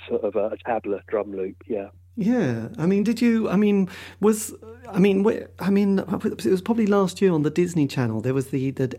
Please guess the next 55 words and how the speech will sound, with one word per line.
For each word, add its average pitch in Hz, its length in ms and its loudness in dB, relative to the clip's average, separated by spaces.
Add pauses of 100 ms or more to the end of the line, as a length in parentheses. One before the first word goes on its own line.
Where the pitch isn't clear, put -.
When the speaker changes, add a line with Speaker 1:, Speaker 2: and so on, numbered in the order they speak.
Speaker 2:
eight 156 300 -4
hours 139 260 0
of 110 120 -2
the, - 80 -4
of 147 320 -4
the 123 60 -6
Beatles 131 440 -4
doing 123 360 2 (560)
Let 143 180 2
It 147 100 4
Speaker 1:
Mm. 131 60 0
Speaker 2:
Be, 147 260 0
uh, 135 100 0
Let 131 200 -2
It - 80 -6
Be, 127 460 0
the 120 180 -2
kind 123 200 -2
of 110 120 -4
the, 117 300 0
Speaker 1:
Mm-hmm. 113 100 -2
Speaker 2:
um, 110 280 -6 (100)
the, 131 180 -4
the 123 160 -4
sort 135 180 -4
of 117 60 2
making 123 320 0
of 110 60 -2
that 123 160 -2
particular 123 360 -2
album 120 320 0
and 104 140 -4
the 110 60 -6
concert 110 340 -2
Speaker 1:
Yeah. 131 140 2
Speaker 2:
on 113 40 -2
the 107 60 -4
roof. 113 260 0 (280)
Did 202 140 2
you 247 520 4 (260)
watch - 420 -2
that - 380 -2 (140)
and 139 280 2
sort 139 200 0
of 131 180 -2
get 151 400 -4
sort 143 220 -2
of 131 200 -4
either 139 280 0
inspired 135 600 0
or, 117 240 0
or 117 220 -2
sort 117 220 -4
of, 107 100 -4
like, 113 380 -6